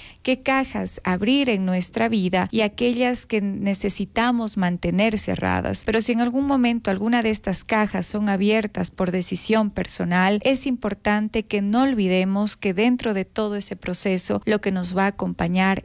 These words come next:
es la esperanza. ¿Y qué quiere decir esperanza? La esperanza deriva de la palabra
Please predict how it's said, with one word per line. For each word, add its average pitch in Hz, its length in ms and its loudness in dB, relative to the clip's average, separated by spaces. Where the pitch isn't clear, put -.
es 196 320 0
la 175 120 -2
esperanza. - 800 -4
¿Y 254 100 0
qué 311 160 0
quiere 294 260 0
decir 233 420 -2
esperanza? 185 880 0
La 233 140 4
esperanza 240 960 -2
deriva 214 600 0
de 185 120 -2
la 170 140 -4
palabra 202 720 0